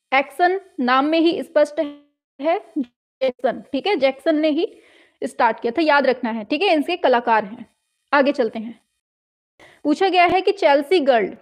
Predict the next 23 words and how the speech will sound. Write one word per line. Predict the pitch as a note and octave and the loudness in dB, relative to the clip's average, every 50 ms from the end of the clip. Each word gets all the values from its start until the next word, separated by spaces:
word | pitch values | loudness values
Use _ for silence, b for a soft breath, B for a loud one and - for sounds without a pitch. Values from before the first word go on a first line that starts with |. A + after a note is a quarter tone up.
| _ _ _ - | _ _ _ -2
नामक | A#3+ B3+ C4+ C#4 D#4 F4 | 2 2 4 4 4 4
जो | D#4+ E4 F#4+ F#4 | 4 2 2 0
फिल्म | F#4 - D#4+ E4 E4 F4+ | 2 2 2 2 4 2
है, | D#4 C#4 D#4 D#4 E4 F#4 | 2 2 0 0 2 0
ये | D4 D4 | 0 -2
किस | C#4+ - - F#4 F#4 - _ | 0 0 0 -2 -2 0 _
पॉप | - D4 D#4 D#4 D#4 | 4 4 4 4 4
कलाकार | D#4 C#4 C4 B3+ C4 C4 B3+ B3+ | 2 2 2 4 4 2 2 2
ने | C4 C#4 | 2 0
बनाई | B3 C4 B3+ B3+ B3+ C4+ | 0 0 0 0 0 0
है? | C#4+ F4 | 2 4
और | F4+ D#4+ | 4 4
बहुत | B3+ A3+ - - - D4+ D4+ - | 4 2 0 0 0 0 0 0
इंपॉर्टेंट | C4 A#3+ A#3+ - A#3+ B3 C4+ D4 C#4+ C#4 | -2 -2 0 0 -2 0 0 -2 -2 -2
क्वेश्चन | A#3 A#3 A#3 - - B3 B3 - | -2 -4 -4 -6 -8 -6 -4 -4
है | C#4+ A#3+ | -6 -6
ये, | G#3 - - _ _ _ b b b b b b b b b b - | -6 -10 -12 _ _ _ b b b b b b b b b b -2
बताइए। | B3+ B3 C#4+ D4 D4+ D#4 E4 F#4+ - - _ _ _ _ _ _ _ _ _ _ _ _ _ _ _ _ _ _ _ _ _ _ _ _ _ _ _ _ _ _ _ _ _ _ _ _ _ _ _ _ _ _ _ _ _ _ _ _ _ _ _ _ _ _ | 2 4 4 4 4 2 0 -4 -6 -12 _ _ _ _ _ _ _ _ _ _ _ _ _ _ _ _ _ _ _ _ _ _ _ _ _ _ _ _ _ _ _ _ _ _ _ _ _ _ _ _ _ _ _ _ _ _ _ _ _ _ _ _ _ _
हाँ, | C4 - - _ _ _ _ _ _ _ _ _ _ _ _ _ _ _ _ _ _ _ _ _ _ _ - | -16 -16 -16 _ _ _ _ _ _ _ _ _ _ _ _ _ _ _ _ _ _ _ _ _ _ _ -6
बताइए, | B3+ B3+ C#4 C#4+ D4+ D#4+ E4 | -2 0 2 2 2 0 -2
क्या | - - D#4 | 0 0 2
होगा | D#4 D#4 D#4+ D#4+ D4+ D#4 | 2 2 2 2 4 4
आंसर? | D#4 D#4+ E4 D#4 E4+ F4+ | 2 2 0 0 -2 -2